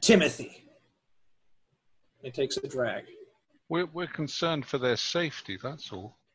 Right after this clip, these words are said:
Speaker 2: We don't wanna harm them. Quite the opposite.
Speaker 1: Oh, I think I know what you're trying to do.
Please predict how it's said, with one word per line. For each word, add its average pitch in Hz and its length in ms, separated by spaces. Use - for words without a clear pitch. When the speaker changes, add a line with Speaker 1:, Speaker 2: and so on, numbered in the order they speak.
Speaker 2:
We 135 80
don't 143 180
wanna 127 180
harm 110 420
them. 101 200
Quite 135 180
the 127 120
opposite. 143 540
Speaker 1:
Oh, - 180
I 123 140
think 175 300
I 143 100
know 131 140
what 113 240
you're 95 100
trying - 220
to - 80
do. - 120